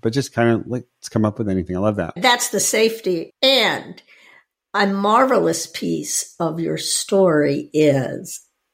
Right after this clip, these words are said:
Speaker 2: the role modeling of Panetta. He realized, "Wait a minute, let me step back. That's monumental.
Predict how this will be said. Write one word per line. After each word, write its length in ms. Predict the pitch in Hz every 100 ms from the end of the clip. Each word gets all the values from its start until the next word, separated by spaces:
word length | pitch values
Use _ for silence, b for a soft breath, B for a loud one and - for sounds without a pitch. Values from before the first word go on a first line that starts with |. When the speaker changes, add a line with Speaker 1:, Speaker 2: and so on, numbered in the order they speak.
| -
Speaker 2:
the 160 | 170 160
role 300 | 165 165 175
modeling 800 | 151 127 98 - - 131 170 - _ _ _ _ _ -
of 160 | 135 135
Panetta. 520 | 190 190 190 - - b b b _ -
He 220 | - 226
realized, 800 | 180 180 226 269 226 151 127 -
"Wait 180 | 160 147
a 40 |
minute, 400 | 139 135 123 - _ _ _ _ _ _ _ _ _ _
let 240 | 240 196 -
me 80 | 165
step 360 | - 143 -
back. 240 | - - -
That's 380 | 180 - 180 -
monumental. 840 | 170 135 120 101 90 - - -